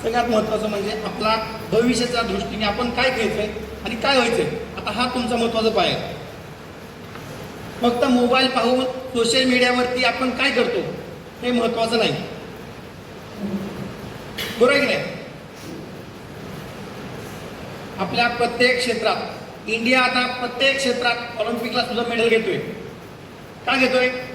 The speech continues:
त्याच्या मागं कष्ट आहे प्रत्येकाचं, प्रत्येकाचं कष्ट आहे. शालेय जीवनापासून त्यांनी टार्गेट फिक्स केलं, मग जो आपला त्याच्यानंतर जो द्यायचा. पण आता तसं नाही राहिलेलं आहे. कॉम्पिटिशन वाढलेलं आहे,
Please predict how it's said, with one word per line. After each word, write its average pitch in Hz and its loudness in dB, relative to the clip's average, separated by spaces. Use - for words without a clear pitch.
त्याच्या 240 -6
मागं 247 4
कष्ट 254 0
आहे 240 6
प्रत्येकाचं, 190 2
प्रत्येकाचं 294 2
कष्ट 262 2
आहे. - 2
शालेय 226 2
जीवनापासून 240 -2
त्यांनी - -2
टार्गेट 262 6
फिक्स 277 0
केलं, 262 -2
मग 262 0
जो 262 4
आपला 254 0
त्याच्यानंतर 262 0
जो 254 2
द्यायचा. - -2
पण 240 -2
आता 254 -2
तसं 247 -2
नाही 240 -2
राहिलेलं 214 -2
आहे. - -4
कॉम्पिटिशन 269 0
वाढलेलं 254 0
आहे, 180 0